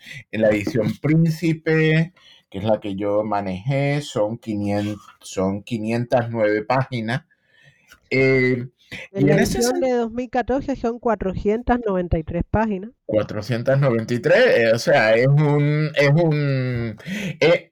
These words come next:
Speaker 1: en algún, eh, y, y, y es una novela muy, muy interesante lo que tiene de una articulación, eh, en parte eso es lo que yo trataba en mi, en el ensayo que eventualmente escribí sobre ella,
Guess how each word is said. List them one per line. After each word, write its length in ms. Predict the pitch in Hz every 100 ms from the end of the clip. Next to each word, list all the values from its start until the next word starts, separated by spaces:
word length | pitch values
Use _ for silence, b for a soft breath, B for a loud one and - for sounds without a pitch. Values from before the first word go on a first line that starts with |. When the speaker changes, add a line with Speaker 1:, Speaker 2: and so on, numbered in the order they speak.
| -
Speaker 1:
en 160 | 131 139
algún, 380 | 131 127 156 -
eh, 640 | 127 120 113 101 87 - _
y, 460 | 208 277 381 - _
y, 360 | 170 180 156 -
y 140 | 160
es 260 | 220 349 -
una 220 | 392 381
novela 520 | 339 214 190 196 196
muy, 720 | 185 139 120 135 185 262 269 B B B B B B B
muy 220 | - 156 262
interesante 680 | 349 330 311 202 175 185
lo 140 | 170 156
que 100 | 143
tiene 380 | 117 117 131
de 100 | 123
una 480 | 117 120 131 147 156
articulación, 1800 | - 117 110 - 110 - 107 104 98 - - 117 123 127 131 131 139 143 - -
eh, 440 | 117 113 107 95 -
en 160 | 107
parte 340 | 123 131 135 165
eso 200 | 156 165
es 60 |
lo 200 | 156 131
que 180 | - 95
yo 220 | 98 104
trataba 640 | 101 117 107 113 113 110 104
en 180 | 98 95
mi, 300 | 92 90 90
en 720 | 92 - _ - - - 110
el 80 | 107
ensayo 480 | 104 - 120 117 113
que 100 | 110
eventualmente 680 | 101 98 104 95 101 98 104
escribí 380 | - 101 104
sobre 420 | 110 120 101 123 165
ella, 300 | 151 160